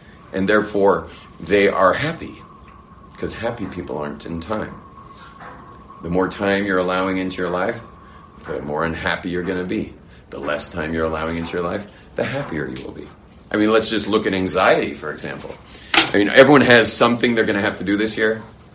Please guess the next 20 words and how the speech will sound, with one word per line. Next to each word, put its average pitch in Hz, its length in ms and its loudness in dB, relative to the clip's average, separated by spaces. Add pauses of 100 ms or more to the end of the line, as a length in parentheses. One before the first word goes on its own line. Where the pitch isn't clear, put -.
(880)
Yeah, 95 220 -2
some 98 240 -4
stuff. - 260 -4 (680)
Yeah, 92 100 -4
you 95 80 -2
got 92 140 0
stuff - 320 -2
you - 60 -10
gotta 92 180 -2
do. 98 160 -6 (320)
So - 120 -8
let's 113 180 2
say 117 100 0
my 95 220 2
elbow 113 360 6
is 78 120 -4
now. 80 380 -4 (100)
So 85 260 -6
here's 90 260 -2
now, 76 380 -6